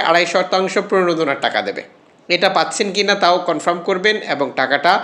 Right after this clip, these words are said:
নিরাপদে পাঠিয়ে দেবেন। দেশে টাকা পাঠানোর পর আপনজনকেও সঠিকভাবে এই টাকাগুলো বুঝে নিতে বলবেন। আজ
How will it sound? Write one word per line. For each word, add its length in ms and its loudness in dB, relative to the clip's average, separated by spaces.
নিরাপদে 540 2
পাঠিয়ে 320 -2
দেবেন। 200 -6
দেশে 180 0
টাকা 160 4
পাঠানোর 420 0
পর 80 4
আপনজনকেও 640 0
সঠিকভাবে 580 2
এই 60 2
টাকাগুলো 400 0
বুঝে 280 0
নিতে 240 -2
বলবেন। 240 -6
আজ 80 4